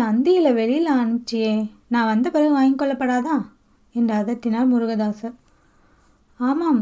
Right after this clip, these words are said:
சொல்ல மறந்து போயிட்டதே, செட்டியார் வந்துவிட்டு போனார், நாளை விடியென்ன வருவாராம்" என்றாள் கமலா.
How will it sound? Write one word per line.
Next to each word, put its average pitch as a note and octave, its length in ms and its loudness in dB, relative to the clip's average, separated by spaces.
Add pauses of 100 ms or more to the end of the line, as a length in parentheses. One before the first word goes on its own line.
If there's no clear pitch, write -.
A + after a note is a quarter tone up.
சொல்ல B3 360 -2
மறந்து D#4+ 340 0
போயிட்டதே, C4 480 0 (460)
செட்டியார் D#4+ 580 -2
வந்துவிட்டு D4 440 -2
போனார், B3+ 420 -2 (400)
நாளை A3+ 400 0
விடியென்ன C4+ 480 2
வருவாராம்" C4+ 580 0 (480)
என்றாள் A#3 440 0
கமலா. A3+ 400 0